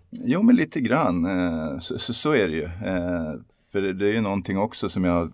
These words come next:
tyckt varit helt, eh, jag har inte varit sugen alls att hålla på med, med hockeyn egentligen, eh, efter jag la av. Men s-, liksom när jag sa till mig själv i våras här att, eh,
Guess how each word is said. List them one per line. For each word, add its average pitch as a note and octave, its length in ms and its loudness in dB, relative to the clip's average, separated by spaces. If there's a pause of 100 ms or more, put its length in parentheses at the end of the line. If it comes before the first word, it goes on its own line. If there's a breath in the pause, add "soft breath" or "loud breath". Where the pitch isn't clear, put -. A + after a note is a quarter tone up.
tyckt - 300 -8
varit E2+ 140 -2
helt, D#2 420 -6
eh, C#2 540 -8 (480)
jag F2 60 -8
har F2 80 0
inte E2+ 140 -4
varit E2+ 160 -4
sugen F2 300 0
alls F2 260 -2
att E2 60 -8
hålla D#2+ 140 -6
på F2 160 -6
med, E2 180 -4
med F2 120 -2
hockeyn F#2+ 380 -4
egentligen, F2 500 -6 (160)
eh, D#2+ 360 -8
efter E2 220 -6
jag E2 100 2
la D2+ 60 0
av. D2 300 0
Men E2+ 380 -8 (1200 loud breath)
s-, - 580 -16 (200)
liksom G2 220 -8
när F#2+ 60 -2
jag F#2 80 -4
sa G#2+ 160 -2
till G2 140 -8
mig F#2 80 -2
själv G2 320 0
i F#2 40 0
våras F#2 440 2
här D#2 160 -2
att, - 260 -8
eh, D#2+ 60 -12